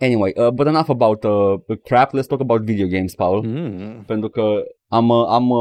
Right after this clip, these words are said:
Speaker 1: un, uh, încă un survey, de data asta ceva mai oficial și not leaked. Uh, E S A, Entertainment Software Association, uh,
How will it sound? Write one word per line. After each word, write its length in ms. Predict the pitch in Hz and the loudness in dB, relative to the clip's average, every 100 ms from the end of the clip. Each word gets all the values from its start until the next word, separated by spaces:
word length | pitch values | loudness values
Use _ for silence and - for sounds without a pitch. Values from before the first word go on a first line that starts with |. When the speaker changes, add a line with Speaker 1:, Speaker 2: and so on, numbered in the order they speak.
| 113 | 2
Speaker 1:
un, 180 | 117 110 | 2 2
uh, 560 | 110 107 107 101 98 95 - _ | 2 4 4 4 2 0 -8 _
încă 220 | 131 123 | -2 0
un 100 | 113 | 0
survey, 480 | 98 110 98 101 123 | 0 -2 0 0 0
de 280 | 156 - 107 | -2 -2 0
data 200 | 107 101 | 2 2
asta 380 | 101 98 90 87 | 0 2 2 0
ceva 180 | 104 107 | -2 -2
mai 180 | 107 104 | 0 -2
oficial 440 | - 95 107 107 | -4 -4 0 0
și 160 | - 98 | -2 -2
not 260 | 107 110 | 0 0
leaked. 380 | 104 120 175 - - - | -2 0 -2 -6 -16 -4
Uh, 160 | 107 107 - | 0 0 0
E 260 | 185 151 | 2 2
S 140 | 131 165 | 2 2
A, 60 | |
Entertainment 760 | 131 104 104 107 101 107 95 95 | 2 2 0 -2 -2 -2 -2 -4
Software 400 | - 101 - 82 | -4 -4 -2 -4
Association, 840 | 85 85 92 92 95 - 110 110 | -4 -6 -4 -2 -2 -2 0 0
uh, 220 | 101 92 | 0 0